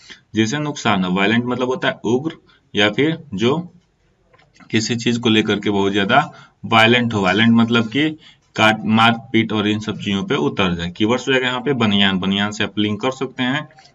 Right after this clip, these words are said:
कि जो लोग बनियान पहनने वाले होते हैं वो क्या होते हैं, सीधे साधे या फिर दयालु होते हैं।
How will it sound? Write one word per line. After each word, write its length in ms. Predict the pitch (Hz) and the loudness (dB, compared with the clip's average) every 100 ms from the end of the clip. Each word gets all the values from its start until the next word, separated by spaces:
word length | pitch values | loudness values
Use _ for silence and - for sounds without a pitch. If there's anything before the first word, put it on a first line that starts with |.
| - | -6
कि 60 | 98 | -2
जो 180 | 101 | 2
लोग 180 | 107 98 | 2 0
बनियान 400 | 101 101 104 113 | -2 0 0 0
पहनने 340 | 113 101 107 123 | -2 -2 0 2
वाले 220 | 127 127 | 0 0
होते 260 | 127 120 | -2 -4
हैं 80 | 135 | -2
वो 160 | 117 90 | -2 -2
क्या 180 | 92 92 | -4 -4
होते 240 | 92 95 | -4 -4
हैं, 280 | 117 165 165 - - - | -2 -2 -4 -14 -20 -20
सीधे 320 | - 110 98 107 | -4 -2 0 0
साधे 300 | 104 90 95 | 0 -2 0
या 140 | 95 | -2
फिर 240 | 92 151 | 0 0
दयालु 360 | 151 135 113 104 | 2 2 2 2
होते 300 | 92 90 90 | 0 -4 -4
हैं। 220 | 87 87 | -6 -6